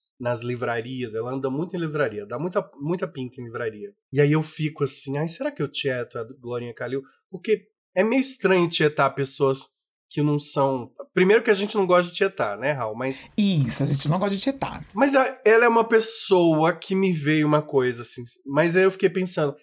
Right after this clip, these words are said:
Speaker 1: é meio cafona tietar uma pessoa que não é artista, porque ela não é uma artista.
Speaker 2: É, se-, é, será que é de bom tom tietar?
Speaker 1: É. Será? Eu, ah, isso, eu fiquei inseguro. Será que é de bom tom tietar uma pessoa que tá tomando o cafezinho dela?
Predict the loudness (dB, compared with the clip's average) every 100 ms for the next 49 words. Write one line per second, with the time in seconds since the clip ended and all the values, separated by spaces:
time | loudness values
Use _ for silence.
0 | _ -2 2 4 2 -2 -4 0 2 2
1 | 0 0 2 2 0 -2 -6 -8 -8 -6
2 | -4 -4 -6 -8 -8 -8 -12 -16 -12 -10
3 | -6 -4 -4 -4 -6 -8 -16 -16 -16 -4
4 | 0 2 0 -2 -4 -2 -2 -2 -2 0
5 | 2 2 2 2 0 0 2 2 0 -4
6 | _ -4 0 0 -2 -2 -2 -2 2 4
7 | 4 2 -4 _ _ _ _ _ -8 0
8 | 2 2 4 2 2 0 -2 -2 -4 -4
9 | 0 0 -2 -4 -6 -4 -6 -4 -6 -2
10 | 0 0 -2 -8 _ _ _ -6 -2 0
11 | 0 -4 -2 -4 -4 -4 -2 -2 -6 -6
12 | -6 0 -2 -2 -8 -12 -12 -10 -8 -8
13 | -10 -10 -10 -10 -12 -12 -2 0 0 -4